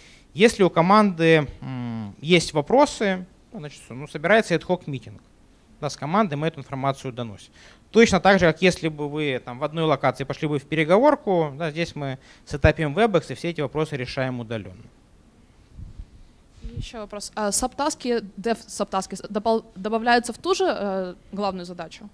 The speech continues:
Speaker 1: Да.
Speaker 2: То есть, хорошо, а стартуется сабтаска без, э, старта о-, о,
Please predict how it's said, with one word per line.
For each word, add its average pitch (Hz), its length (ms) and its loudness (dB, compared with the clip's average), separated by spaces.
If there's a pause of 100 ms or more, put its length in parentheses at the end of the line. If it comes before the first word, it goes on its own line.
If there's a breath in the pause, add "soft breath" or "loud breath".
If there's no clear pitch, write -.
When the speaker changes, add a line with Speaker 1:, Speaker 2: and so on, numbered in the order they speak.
(140)
Speaker 1:
Да. 127 80 -12
Speaker 2:
То 120 60 2
есть, 107 200 0
хорошо, 214 440 -4
а 190 160 4
стартуется 220 460 -6
сабтаска 226 480 -4
без, 208 340 -2
э, 208 320 0
старта 214 380 -4
о-, 262 160 -4
о, 202 240 -6